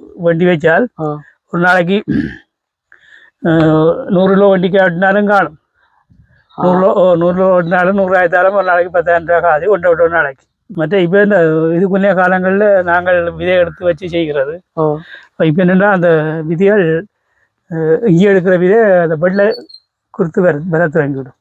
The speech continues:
Speaker 2: ஆ.
Speaker 1: அப்ப அதால மேதி இப்ப நாங்கள் விதைகள் வாங்கித்தான் நடுறது.
Speaker 2: ஆ.
Speaker 1: அப்ப சில நேரம் எங்கட விதைகள் எடுத்து வச்சிருந்தாலும் அந்த எங்கட நாள் எடுத்தா நல்ல வெள்ளைக்கா நீட்டுக்கா எடுத்து நாங்களே இனம் கண்டு வைப்போம்.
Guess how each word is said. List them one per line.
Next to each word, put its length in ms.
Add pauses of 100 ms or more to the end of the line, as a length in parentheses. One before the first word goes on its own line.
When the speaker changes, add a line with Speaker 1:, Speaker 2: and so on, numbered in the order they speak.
(200)
Speaker 2:
ஆ. 260 (320)
Speaker 1:
அப்ப 240
அதால 300
மேதி 200
இப்ப 120
நாங்கள் 240
விதைகள் 320
வாங்கித்தான் 500
நடுறது. 460 (260)
Speaker 2:
ஆ. 480
Speaker 1:
அப்ப 460
சில 240
நேரம் 340
எங்கட 260
விதைகள் 260
எடுத்து 300
வச்சிருந்தாலும் 640
அந்த 240
எங்கட 380
நாள் 240
எடுத்தா 280
நல்ல 360 (680)
வெள்ளைக்கா 380
நீட்டுக்கா 540 (380)
எடுத்து 320
நாங்களே 400
இனம் 280
கண்டு 240
வைப்போம். 300